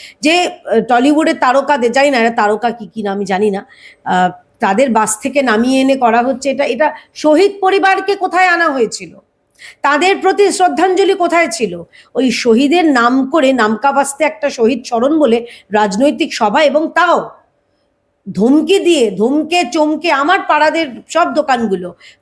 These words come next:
ফল আলা থেকে শুরু করে সব যে ছোটখাটো দোকান, তাদের বসতে দেয়নি, তাদের জোর করে নিয়ে গেছিল। এগুলো করে কি দিদি ক্ষমতায় থাকা যাবে?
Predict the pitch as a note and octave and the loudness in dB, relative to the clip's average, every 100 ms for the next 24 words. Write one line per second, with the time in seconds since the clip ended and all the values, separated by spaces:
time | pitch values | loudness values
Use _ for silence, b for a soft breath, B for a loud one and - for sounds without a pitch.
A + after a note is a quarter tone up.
0 | - C#4+ D4 C#4+ C#4+ C#4+ C#4+ C4 D4 C#4+ | -2 0 2 2 0 -4 -10 -10 -8 -6
1 | D4 C#4 C4 D#4+ B3 D4+ B3 C#4 C#4 C#4 | -2 -2 -2 -4 -4 -6 -4 -2 -2 -2
2 | B3 A3+ G#3+ - B B C4 C#4+ E4+ A3 | -2 -2 -4 -4 B B -2 0 -2 -4
3 | F#3 - A#3+ - - G4 G4 F#4+ F4 E4 | -8 -2 0 0 0 0 2 2 0 0
4 | A#3 D4+ F#4 F#4 F#4+ F4+ E4 E4 D4 A3+ | 0 2 2 0 0 0 0 0 -2 -4
5 | G#3 E3+ - _ _ _ _ _ _ G3 | -10 -14 -16 _ _ _ _ _ _ -2
6 | G#3 A#3 D#4 D#4 A3 A#3 B3+ D4+ B3 D#4+ | 2 4 2 2 2 2 0 -4 -2 -4
7 | D#4+ G#3 A3 C4+ C4+ A3 C4+ C#4 G#4+ D4+ | -2 -2 0 0 -2 -4 -2 0 2 0